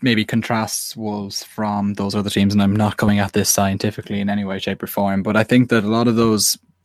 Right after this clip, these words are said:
the likes of Burnley didn't have any squad depth in the first place. Th-, that Everton team that qualified, was that the team then that was h-,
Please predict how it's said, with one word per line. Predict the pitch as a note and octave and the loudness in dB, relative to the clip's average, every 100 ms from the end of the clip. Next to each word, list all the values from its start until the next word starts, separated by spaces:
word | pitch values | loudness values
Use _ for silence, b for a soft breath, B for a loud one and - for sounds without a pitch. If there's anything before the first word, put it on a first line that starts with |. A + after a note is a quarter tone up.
| _ - | _ -10
the | A2+ A2 | -4 0
likes | A#2 A2 - | 2 2 0
of | G#2+ - | -2 2
Burnley | A#2 B2+ B2+ | 6 8 8
didn't | A#2 G#2+ G#2+ | 6 4 4
have | G2+ | 2
any | G2+ | 0
squad | G2+ - G2+ | -2 -2 -2
depth | G2 F#2+ - | -2 -4 -4
in | |
the | F#2+ | -6
first | G2 G2 - | -4 -4 -4
place. | F#2+ G2+ - B B | -6 -6 -10 B B
Th-, | - - | -12 -4
that | A#2+ B2 | 0 0
Everton | B2 B2 C3+ C3 | 0 0 2 2
team | A#2 A2+ A2 | 2 4 4
that | G#2+ | 2
qualified, | - A2+ G#2+ - G#2+ | -2 -2 -2 -2 -4
was | G#2 A2 | -2 0
that | C3 - | 0 0
the | |
team | B2+ C3 A#2+ | -2 2 4
then | A2+ A2+ | 4 2
that | G#2 | 0
was | G#2+ | -4
h-, | - | -6